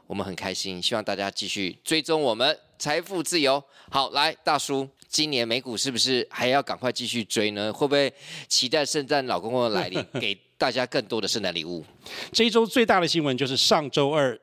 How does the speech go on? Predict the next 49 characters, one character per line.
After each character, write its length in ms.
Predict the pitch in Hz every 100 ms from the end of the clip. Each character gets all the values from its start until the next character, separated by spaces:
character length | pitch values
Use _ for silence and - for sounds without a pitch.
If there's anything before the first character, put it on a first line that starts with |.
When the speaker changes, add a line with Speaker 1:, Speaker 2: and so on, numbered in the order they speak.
| -
Speaker 2:
十 200 | - 165
一 40 |
月 160 | 175 190
十 160 | - 143
四 160 | 175
号 200 | 156 131
，C 320 | 120 - 180
P 300 | 175 180 160
I 340 | 165 147 143 139
通 140 | - 208
货 60 | 214
膨 180 | 180
胀 240 | 180 220 165 - -
只 280 | - 240 277
有 260 | 339 233 -
三 480 | - - 294 294 254
点 320 | 233 165 147
二 200 | 285 220 180
趴， 520 | - 220 226 226 226
Speaker 1:
是。 340 | - - 139 117
Speaker 2:
预 100 | 233
期 140 | -
的 80 | 180
三 220 | - 202
点 120 | 165
三 200 | 131 160
八 120 | 147 131
还 200 | 104 117
要 200 | 135 123 151
来 200 | 107 107
得 100 | 92
低。 380 | - 110 110 _ - - -
呀， 140 | 180 170
它 100 | 208
比 160 | 190 127
九 300 | - 147 123
月 120 | 202
的 120 | 175
三 200 | 143 190
点 160 | 175 117
七 160 | - 156
趴 220 | 147 135
还 220 | - 120
要 100 | 143
更 260 | - 147 107
低， 300 | 127 131 - - -
再 140 | - 220
加 100 | 214
上 220 | 214